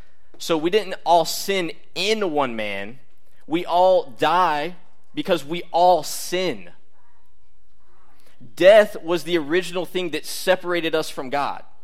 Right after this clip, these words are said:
Death was the product of sin. This theory assumes that the issue that must be fixed is transgression itself. That is not what needs to be fixed. We could always repent. In the Tanakh, they could repent and be forgiven.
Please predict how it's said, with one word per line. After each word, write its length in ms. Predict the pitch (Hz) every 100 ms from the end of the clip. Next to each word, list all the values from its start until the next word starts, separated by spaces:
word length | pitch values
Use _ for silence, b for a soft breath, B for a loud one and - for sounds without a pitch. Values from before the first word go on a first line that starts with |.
| - - - - - - - 120
Death 300 | 170 208 -
was 220 | 202 -
the 100 | 180
product 520 | - 160 175 170 156
of 120 | 147
sin. 420 | - - 190 101 90 - - b b b b
This 300 | 123 214 -
theory 640 | - 220 247 190 139 156 -
assumes 720 | - - - 180 190 226 247 160
that 180 | 175
the 160 | 175 165 -
issue 360 | 226 - 226
that 120 | 202 175
must 260 | 185 185
be 120 | 185
fixed 320 | 170 190 190 -
is 140 | 170
transgression 760 | - 180 160 - 170 175 185 175
itself. 560 | 143 - 165 180 208 - b b
That 140 | 160
is 200 | 180 139
not 540 | 143 147 185 190 - 135
what 140 | 143
needs 260 | 127 127 -
to 80 | 120
be 120 | 107
fixed. 360 | 101 104 98 - b b b b
We 160 | 160
could 160 | - 240 -
always 460 | 185 220 247 208 -
repent. 420 | 139 - 131 -
In 100 | 165
the 80 | 165
Tanakh, 580 | - 170 202 196 - 143
they 100 | 180
could 180 | 196 170
repent 520 | 185 151 - 226 180
and 160 | 160 151
be 160 | 151
forgiven. 880 | 139 147 135 - 208 180 160 107 92